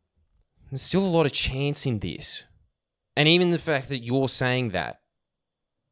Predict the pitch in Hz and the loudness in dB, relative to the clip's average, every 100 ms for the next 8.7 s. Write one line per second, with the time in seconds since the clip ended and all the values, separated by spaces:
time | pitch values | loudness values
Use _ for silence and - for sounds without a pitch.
0 | _ _ _ - 131 175 170 156 131 139 | _ _ _ -8 0 2 2 0 -2 -4
1 | 135 - 139 - 101 95 113 113 117 - | -4 0 -2 0 -2 -2 -4 -8 -8 -2
2 | 120 107 107 117 135 113 127 117 110 - | 0 0 -4 -6 -4 0 2 2 0 -2
3 | - 110 - 101 - 101 110 101 95 95 | -2 -2 0 -2 -2 -4 0 2 0 -2
4 | 107 120 156 165 147 123 117 120 110 117 | -6 -2 2 4 4 2 0 0 0 -2
5 | - 117 104 101 104 101 98 95 101 98 | -2 4 4 4 0 -2 -2 -4 -4 -4
6 | 98 87 - - _ _ _ - 127 120 | -8 -12 -14 -20 _ _ _ -2 -2 -2
7 | - 151 175 165 165 160 127 151 160 131 | -8 -10 4 6 6 4 0 4 6 8
8 | 110 98 - 92 85 156 | 6 2 -2 -4 -4 -6